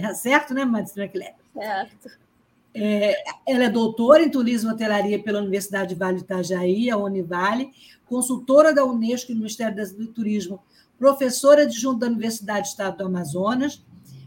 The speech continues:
Speaker 1: pesquisadora da Fundação do, de Amparo à Pesquisa do Estado do Amazonas, coordenadora do Mais Acesso, que é um projeto que promove a acessibilidade,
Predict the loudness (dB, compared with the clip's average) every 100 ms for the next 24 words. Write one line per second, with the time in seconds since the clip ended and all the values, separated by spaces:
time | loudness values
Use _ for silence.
0 | -8 -4 -4 -2 0 0 4 8 8 6
1 | 2 -2 -4 -4 -2 -2 0 -2 -4 -6
2 | -8 _ _ _ -4 -2 0 0 -2 -2
3 | -4 -6 -4 -4 -2 0 0 0 0 0
4 | 0 -2 -4 -4 -6 -4 -2 -4 -6 -12
5 | -14 -16 -16 -20 _ _ _ _ _ _
6 | _ _ -8 -2 2 2 2 0 2 2
7 | 2 0 0 2 2 0 0 -2 -2 -4
8 | -8 -8 -6 -4 -2 -2 -2 -4 -6 -4
9 | 0 0 -2 -4 -6 -8 -8 -6 -6 0
10 | 2 0